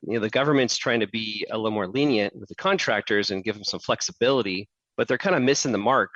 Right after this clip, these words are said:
on the whole point of it, right? So we see under C M M C two oh, right on the C M M C website, that it's supposed to simplify compliance,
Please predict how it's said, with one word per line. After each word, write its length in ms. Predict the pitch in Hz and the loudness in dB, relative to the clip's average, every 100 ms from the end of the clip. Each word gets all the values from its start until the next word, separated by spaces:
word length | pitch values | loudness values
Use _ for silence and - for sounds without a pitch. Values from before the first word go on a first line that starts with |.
| - | -12
on 140 | 113 110 | -6 -6
the 60 | |
whole 180 | 101 135 | -2 -4
point 300 | - 151 135 | -2 0 0
of 100 | 90 | 0
it, 140 | 80 - _ - | -6 -10 _ -4
right? 240 | 113 110 - _ _ - - | 0 0 -2 _ _ -20 -8
So 200 | - 117 | -2 0
we 100 | 110 | 0
see 240 | - 139 | 0 2
under 160 | 131 113 | 2 2
C 180 | - 131 | 0 0
M 80 | |
M 80 | 120 | 0
C 220 | - 120 | -2 -6
two 300 | - 123 113 | -4 -2 2
oh, 340 | 117 110 98 101 _ _ | 2 2 0 -6 _ _
right 300 | 117 117 147 | -2 2 4
on 280 | 135 123 110 | 4 4 2
the 440 | 104 101 98 92 98 _ | -4 -10 -10 -12 -12 _
C 160 | - 139 | -2 2
M 80 | 113 | 2
M 80 | |
C 180 | 95 123 | 2 0
website, 520 | 98 135 - 95 90 92 _ - | 2 0 2 0 0 -2 _ -4
that 300 | 107 101 101 _ - | 0 0 -2 _ -12
it's 160 | 120 | -10
supposed 260 | - 139 - | -4 -2 -2
to 60 | 113 | -4
simplify 540 | - 135 120 - 110 | -2 -2 -2 0 0
compliance, 960 | - 95 - 135 110 92 92 - - | 0 -6 0 2 2 0 -4 -6 -8